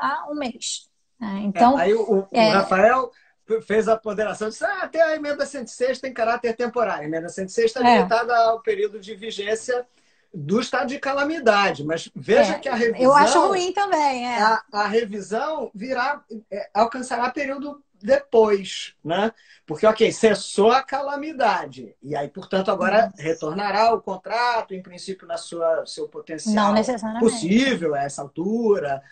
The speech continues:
Speaker 2: Então, eu
Speaker 1: Uhum.
Speaker 2: acho que a questão da temporariedade da cento e seis não, não resolve o problema, Rafael.
Speaker 1: Não.
Speaker 2: Agora, queria só ponderar, Luiz, quer dizer, estou de acordo, quer dizer, a ideia de preservação do, do equilíbrio econômico do, financeiro do contrato,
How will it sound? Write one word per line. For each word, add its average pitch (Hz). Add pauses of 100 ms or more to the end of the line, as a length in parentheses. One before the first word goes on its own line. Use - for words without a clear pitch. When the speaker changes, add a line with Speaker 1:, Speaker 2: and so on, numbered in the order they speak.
(260)
Speaker 2:
Então, 220
eu 208
Speaker 1:
Uhum. 233
Speaker 2:
acho 202
que 240
a 220
questão 233
da 269
temporariedade 214
da 190
cento 190
e -
seis 220
não, 254 (120)
não 240
resolve 247
o 247
problema, 180
Rafael. 160
Speaker 1:
Não. 180 (320)
Speaker 2:
Agora, 180
queria 233
só 302
ponderar, 262
Luiz, 190
quer 170
dizer, 147
estou -
de 214
acordo, 226
quer 139
dizer, 127
a 135
ideia 170
de 196
preservação 165
do, 139 (260)
do 131
equilíbrio 135
econômico 135
do, 127 (180)
financeiro 143
do 135
contrato, 208